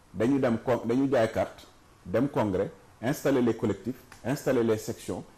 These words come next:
installer, euh, les communes, installer les arrondissements, installer le département,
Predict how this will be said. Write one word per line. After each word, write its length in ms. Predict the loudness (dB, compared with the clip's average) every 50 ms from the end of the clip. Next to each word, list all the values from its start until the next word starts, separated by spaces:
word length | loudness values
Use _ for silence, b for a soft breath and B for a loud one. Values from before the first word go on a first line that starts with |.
| -20 -10 -4
installer, 540 | -2 -2 -2 0 2 2 4 4 4 2 0 -4 -12 -20 -20 -20 -20 -20 -10 -4
euh, 380 | 0 2 2 4 4 4 4
les 200 | 4 4 2 2
communes, 340 | 2 2 2 2 2 0 -2 -6 -12 -20 -20 -16 -6 -4
installer 580 | -2 -2 -2 0 0 2 4 4 4 4 2 -2 -8 -16 -8 -2
les 300 | 0 2 4 4 4 4
arrondissements, 640 | 4 4 4 4 2 0 -2 -2 -4 -4 -4 -4 -6 -10 -10 -4
installer 460 | -2 -2 -2 -2 -2 0 2 4 4 4
le 120 | 4 2
département, 680 | 2 0 0 0 0 -2 -2 -4 -4 -4 -4 -4 -6 -8